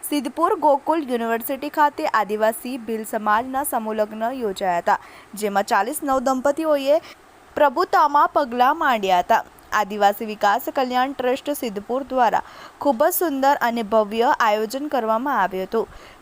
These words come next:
જેમાં સવારે જાન આગમન બાદ લગ્ન વિધિ યોજાઈ હતી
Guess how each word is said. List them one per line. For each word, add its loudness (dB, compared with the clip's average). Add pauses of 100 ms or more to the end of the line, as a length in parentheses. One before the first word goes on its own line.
જેમાં -2
સવારે 2 (480)
જાન 2
આગમન 0
બાદ 2
લગ્ન 0
વિધિ -8
યોજાઈ -2
હતી -8